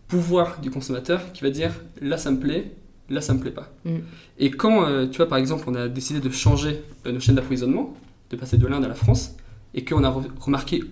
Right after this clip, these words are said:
Speaker 1: aucun changement, malgré cette, euh, fausse hausse de prix, ben, ça envoie un message ultra fort. Ça nous dit, il y a du répondant, la communauté, le client accepte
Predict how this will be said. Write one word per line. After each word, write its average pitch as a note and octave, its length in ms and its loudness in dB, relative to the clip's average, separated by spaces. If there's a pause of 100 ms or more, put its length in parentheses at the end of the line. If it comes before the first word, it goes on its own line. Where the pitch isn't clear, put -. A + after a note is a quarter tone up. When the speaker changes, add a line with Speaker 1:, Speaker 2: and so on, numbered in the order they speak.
Speaker 1:
aucun F#3 340 2
changement, D#3 600 -2 (260)
malgré C#3 300 2
cette, - 340 -6
euh, B2 240 -6
fausse - 580 -8 (180)
hausse C3+ 180 -4
de C3+ 80 2
prix, C4 320 4 (600)
ben, C3+ 80 -2
ça C3+ 140 0
envoie D3 200 2
un D#3 40 2
message E3+ 420 0
ultra A#2+ 200 8
fort. - 240 -6 (260)
Ça - 140 -4
nous C3 80 4
dit, G#3+ 280 4 (840)
il D#3+ 60 4
y - 20 12
a E3+ 40 12
du - 80 8
répondant, C#3+ 540 0 (280)
la D3 160 2
communauté, C#3 420 4
le F3+ 120 2
client - 420 4
accepte - 640 4